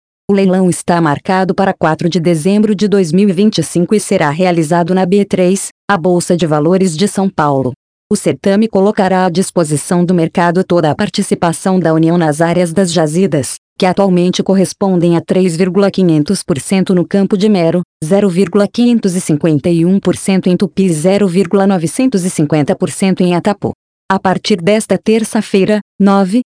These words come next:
a P P S A disponibilizará um pacote de dados com informações detalhadas sobre as jazidas.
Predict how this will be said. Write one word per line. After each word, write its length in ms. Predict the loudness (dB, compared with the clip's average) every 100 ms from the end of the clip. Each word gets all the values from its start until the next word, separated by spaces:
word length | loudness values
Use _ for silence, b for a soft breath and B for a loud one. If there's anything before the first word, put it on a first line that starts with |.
| _
a 80 | -4
P 200 | -2 0
P 100 | 0
S 280 | 0 0 -2
A 60 |
disponibilizará 880 | 0 -2 0 0 2 0 2 2 2
um 60 | 0
pacote 500 | -2 0 -2 0 -2
de 140 | -2
dados 420 | 0 0 0 -2
com 220 | -2 0
informações 800 | 2 2 0 0 -2 -2 0 0
detalhadas 640 | 0 0 2 2 2 0 -2
sobre 320 | -4 -2 0
as 120 | 0
jazidas. 720 | 0 -2 0 0 0 -4 -6